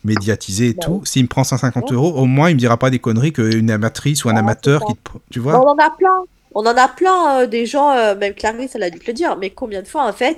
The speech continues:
Speaker 2: les gens, ils viennent, « Ah, mais moi, j'ai été voir les meilleurs, on m'a dit que machin, vous racontez
Speaker 1: Oui,
Speaker 2: que des
Speaker 1: oui, oui.
Speaker 2: bêtises, vous dites n'importe quoi. » Et puis finalement, ils te rappellent, « Ah ben, euh, finalement, euh, vous avez raison, euh, bah ouais, mais c'est comme ça, qu'est-ce que tu veux, c'est comme
Speaker 1: Oui,
Speaker 2: ça, hein. »
Speaker 1: mais
Speaker 2: Mais ça,
Speaker 1: fallait,
Speaker 2: c'est
Speaker 1: oui.
Speaker 2: l'incrédulité, hein.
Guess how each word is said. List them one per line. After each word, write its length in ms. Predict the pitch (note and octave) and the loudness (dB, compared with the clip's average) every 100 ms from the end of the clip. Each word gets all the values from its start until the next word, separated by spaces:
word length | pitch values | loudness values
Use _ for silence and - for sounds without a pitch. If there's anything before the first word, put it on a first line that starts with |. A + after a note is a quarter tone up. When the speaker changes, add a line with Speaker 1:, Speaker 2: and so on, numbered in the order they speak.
| - - _ | -8 -20 _
Speaker 2:
les 160 | G#3 A3 | -6 -4
gens, 160 | B3 | -2
ils 120 | B3+ A#3 | -2 -2
viennent, « 160 | D4+ - _ - | -6 -6 _ -2
Ah, 160 | D#4+ D4 | 0 2
mais 120 | D4 | 0
moi, 200 | D4 E4 | 0 -2
j'ai 140 | C4 | -4
été 220 | B3 C4+ | -6 -6
voir 180 | C4 B3+ | -2 -2
les 140 | B3 A3 | -2 -4
meilleurs, 400 | A#3 C4 D4+ C4+ | -4 0 0 -2
on 80 | |
m'a 180 | A3+ A3+ | 0 0
dit 260 | A3 C#4 C#4+ | 0 -6 -6
que 120 | D4 | -6
machin, 420 | C#4 A#3 A#3 D#4 C4+ | -2 -2 0 -4 -4
vous 160 | A3+ A#3 | -6 -2
racontez 460 | G#3 G#3 A3+ C3 | -2 -4 -6 -2
Speaker 1:
Oui, 180 | D3+ D#3+ | 0 0
Speaker 2:
que 40 | D#3+ | 0
des 60 | |
Speaker 1:
oui, 60 | D3+ | -2
oui. 100 | C#3+ | -4
Speaker 2:
bêtises, 180 | D#3 C#4+ G#3+ | -4 -8 -10
vous 80 | G#3 | -12
dites 160 | A#3+ A3+ | -6 -4
n'importe 300 | A3 A3+ B3+ B3+ | -2 -2 -4 -2
quoi. » 240 | G#3+ G3+ - - _ | -2 -2 -12 -20 _
Et 80 | F#3 | -6
puis 180 | F#3+ A3 | -6 -10
finalement, 400 | G#3+ G3+ F3 - | -8 -4 -4 -4
ils 60 | - | -6
te 80 | |
rappellent, « 300 | - G3 C4 - | -6 -6 -6 -6
Ah 100 | G#3+ | -6
ben, 240 | B3 B3+ | -4 -2
euh, 300 | A#3+ A3+ A3+ | -2 0 -2
finalement, 580 | A3+ - A#3 A3+ E4 D#4+ | -6 -6 -4 -4 -4 -2
euh, 160 | B3 | -2
vous 220 | G#3+ G#3 A3 | -4 -6 -4
avez 180 | G3+ | -4
raison, 480 | G#3 A3 A#3 D4+ D#4 | -2 -4 -4 -6 -2
euh, 320 | C4+ A3 G3+ F#3+ | 0 0 -2 -6
bah 160 | E3+ | -10
ouais, 120 | C3 - | -10 -12
mais 80 | - - | -16 -16
c'est 60 | - | -14
comme 140 | - | -12
ça, 140 | - A3 | -10 -12
qu'est-ce 180 | G#3 | -12
que 60 | - | -16
tu 80 | F3 | -14
veux, 80 | F3+ | -10
c'est 160 | E3+ | -8
comme 140 | C#4 C#4+ | -6 0
Speaker 1:
Oui, 160 | D#3 | 2
Speaker 2:
ça, 60 | F3 | 2
hein. » 80 | - - - _ | -2 -18 -20 _
Speaker 1:
mais 60 | A2 | -2
Speaker 2:
Mais 60 | A#2+ | 2
ça, 80 | C3 | 2
Speaker 1:
fallait, 140 | A#2+ | 2
Speaker 2:
c'est 40 | |
Speaker 1:
oui. 60 | A#2+ | 4
Speaker 2:
l'incrédulité, 800 | A3+ - - B3 G#3+ A3 A#3+ E4+ | 2 2 -4 -6 -8 -10 -8 -6
hein. 200 | D#4+ | -6